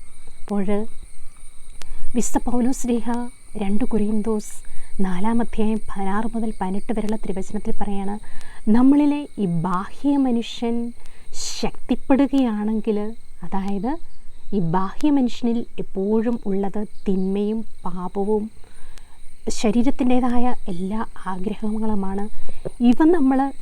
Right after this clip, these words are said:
ശക്തിപ്പെടുമ്പോൾ നമ്മുടെ ആന്തരിക മനുഷ്യൻ ക്ഷയിച്ചുകൊണ്ടിരിക്കും. എന്നാൽ നമ്മുടെ ആന്തരിക മനുഷ്യൻ ശക്തിപ്പെട്ടാലോ ബാഹ്യ മനുഷ്യൻ ക്ഷയിക്കും. ബാഹ്യ മനുഷ്യൻ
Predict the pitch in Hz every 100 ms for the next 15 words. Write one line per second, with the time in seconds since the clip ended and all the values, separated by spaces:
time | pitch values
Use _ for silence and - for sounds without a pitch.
0 | - - 208 - 302 - 214 202 226 220
1 | 208 214 - 202 190 196 - - 196 185
2 | 247 254 269 269 269 254 226 208 - 214
3 | 220 - - - - - 202 202 - 254
4 | 233 214 202 202 202 208 - - - -
5 | - - - - - - - - - -
6 | - - 208 208 226 262 - 202 202 214
7 | - - 202 208 254 277 302 285 294 277
8 | 240 226 - 226 - - - 233 - 202
9 | 214 196 208 220 - - - - - -
10 | 226 180 202 254 - - 311 277 226 -
11 | 220 220 - - 196 202 - 202 196 208
12 | - 226 - - - - - 190 214 247
13 | 294 311 277 262 277